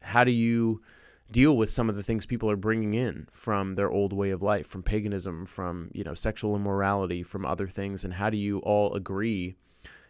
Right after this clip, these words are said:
and work well, minister well together <clears throat> in the midst of all this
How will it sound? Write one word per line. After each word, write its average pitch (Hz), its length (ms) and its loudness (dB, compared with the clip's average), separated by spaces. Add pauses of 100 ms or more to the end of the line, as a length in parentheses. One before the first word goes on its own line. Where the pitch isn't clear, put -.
(120)
and 98 420 -2
work 110 340 2
well, 107 400 6
minister 117 400 0
well 113 220 4
together 95 520 -2 (220)
<clears throat> - 220 -12
in 123 1040 2
the 113 120 -2
midst 120 360 4
of 104 320 0
all 113 200 4
this 107 480 0